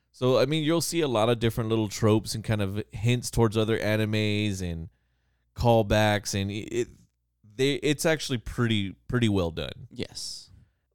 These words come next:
Speaker 1: The only thing I could say is that it is very, don't take it seriously. It's supposed to be, like, a super fun to watch,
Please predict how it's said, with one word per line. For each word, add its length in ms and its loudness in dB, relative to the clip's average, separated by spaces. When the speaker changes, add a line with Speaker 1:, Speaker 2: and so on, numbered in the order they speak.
Speaker 1:
The 280 -2
only 340 0
thing 240 -4
I 80 0
could 180 -4
say 300 2
is 200 2
that 340 0
it 180 0
is 200 0
very, 340 0
don't 320 -4
take 200 -2
it 140 -10
seriously. 800 -4
It's 140 -12
supposed 420 -10
to 60 -16
be, 120 -4
like, 160 -4
a 80 -10
super 420 -6
fun 360 -2
to 80 2
watch, 640 -2